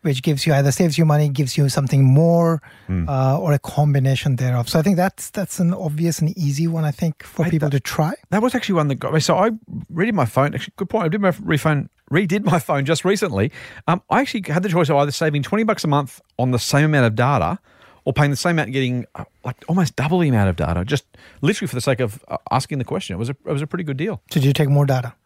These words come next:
Speaker 2: I did actually, funnily enough, 'cause I, well, I, I'm, I,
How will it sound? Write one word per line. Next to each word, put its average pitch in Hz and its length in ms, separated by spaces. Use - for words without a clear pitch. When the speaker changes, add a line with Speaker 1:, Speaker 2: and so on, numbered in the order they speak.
Speaker 2:
I 139 40
did 262 200
actually, 175 320
funnily 107 220
enough, 117 160
'cause - 100
I, 185 100
well, 175 260
I, 175 160
I'm, 165 300
I, 151 180